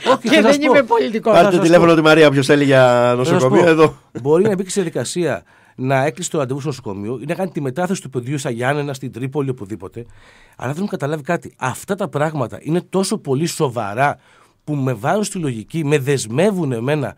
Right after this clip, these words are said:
Speaker 1: σαν Έλληνα πολίτη, σαν νοήμον άνθρωπο, να μπω στη λογική να σε εξουδοτήσω εσένα,
Speaker 2: Να
Speaker 1: ο
Speaker 2: με
Speaker 1: οποίος,
Speaker 2: εκπροσωπήσεις.
Speaker 1: να με εκπροσωπείς σε τι;
Speaker 2: Ακριβώς.
Speaker 1: Να με εκπροσωπείς,
Speaker 2: Σε
Speaker 1: πρώτον,
Speaker 2: πολύ σοβαρά θέματα.
Speaker 1: για την παιδεία των παιδιών μου,
Speaker 2: Έτσι.
Speaker 1: για την υγεία μου,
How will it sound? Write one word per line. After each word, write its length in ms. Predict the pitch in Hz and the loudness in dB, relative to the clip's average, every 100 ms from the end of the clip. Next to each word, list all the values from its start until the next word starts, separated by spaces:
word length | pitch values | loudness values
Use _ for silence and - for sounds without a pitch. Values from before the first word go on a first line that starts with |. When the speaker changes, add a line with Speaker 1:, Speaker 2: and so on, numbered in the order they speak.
| _ _ | _ _
Speaker 1:
σαν 220 | - 175 | -6 0
Έλληνα 300 | 170 208 185 | 0 2 0
πολίτη, 560 | 135 120 151 147 123 - _ _ | -2 -2 -2 -2 -8 -12 _ _
σαν 200 | - 180 | -4 -2
νοήμον 380 | 165 214 175 143 | 2 2 2 0
άνθρωπο, 460 | 170 165 131 107 - _ _ | -2 -4 -10 -12 -14 _ _
να 140 | 127 | -6
μπω 160 | 131 214 | -4 -4
στη 120 | 220 | -4
λογική 520 | 202 135 123 165 147 - _ - | -4 -4 -8 -6 -8 -8 _ -8
να 220 | 151 175 | 0 0
σε 140 | - | 0
εξουδοτήσω 680 | 185 175 160 135 185 220 170 | -2 -2 -2 -2 -2 -4 -4
εσένα, 440 | 131 170 160 95 _ _ _ _ _ _ _ - | -6 -6 -6 -10 _ _ _ _ _ _ _ -10
Speaker 2:
Να 140 | 196 | -4
Speaker 1:
ο 40 | |
Speaker 2:
με 80 | 202 | -2
Speaker 1:
οποίος, 200 | 196 202 | 0 0
Speaker 2:
εκπροσωπήσεις. 440 | 214 202 208 175 202 | 2 0 -2 0 2
Speaker 1:
να 60 | |
με 80 | 220 | 2
εκπροσωπείς 460 | 185 185 160 - 214 | 2 0 0 -2 0
σε 120 | 214 | -2
τι; 140 | 247 | 0
Speaker 2:
Ακριβώς. 360 | 196 180 165 175 | -2 -2 -4 -2
Speaker 1:
Να 60 | 156 | -2
με 80 | |
εκπροσωπείς, 580 | 156 - 151 156 147 135 | -2 -4 -4 -2 -2 -2
Speaker 2:
Σε 80 | - _ | -6 _
Speaker 1:
πρώτον, 320 | 196 214 220 | 0 0 0
Speaker 2:
πολύ 260 | 220 247 294 | 0 0 -2
σοβαρά 380 | 233 190 175 170 | -4 -4 -4 -4
θέματα. 400 | 180 160 156 156 | -6 -6 -6 -4
Speaker 1:
για 100 | 151 | -2
την 100 | 151 | -2
παιδεία 220 | 147 190 | 0 0
των 120 | 190 | 0
παιδιών 300 | 180 165 185 | 2 2 0
μου, 100 | 113 | -2
Speaker 2:
Έτσι. 300 | 175 - - | -6 -14 -10
Speaker 1:
για 100 | 143 | -8
την 160 | 139 156 | -4 -4
υγεία 320 | 147 202 165 | -2 0 0
μου, 180 | 104 | -2